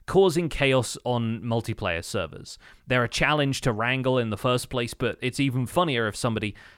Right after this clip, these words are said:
turns up at their base and realizes that the hardest mob in the game is just sat there on their doorstep and is gonna, you know, darken their field of vision every time they show up and that kind of thing.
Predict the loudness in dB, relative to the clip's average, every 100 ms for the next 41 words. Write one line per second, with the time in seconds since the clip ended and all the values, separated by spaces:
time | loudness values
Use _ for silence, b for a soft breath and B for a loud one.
0 | -4 0 0 0 -2 -4 -4 -2 -2 -2
1 | -6 -4 -2 0 0 -2 -4 -4 -8 -6
2 | -2 0 0 0 0 0 0 0 0 0
3 | -4 -6 -4 -4 -2 -2 0 -2 0 0
4 | 0 -2 -4 -4 B B -6 -2 -2 -2
5 | 0 0 -2 -2 -2 -2 -4 -10 -10 2
6 | 2 4 2 2 0 2 2 2 4 4
7 | 4 2 0 2 2 2 0 2 2 0
8 | -2 -6 -6 -6 -8 -8 -10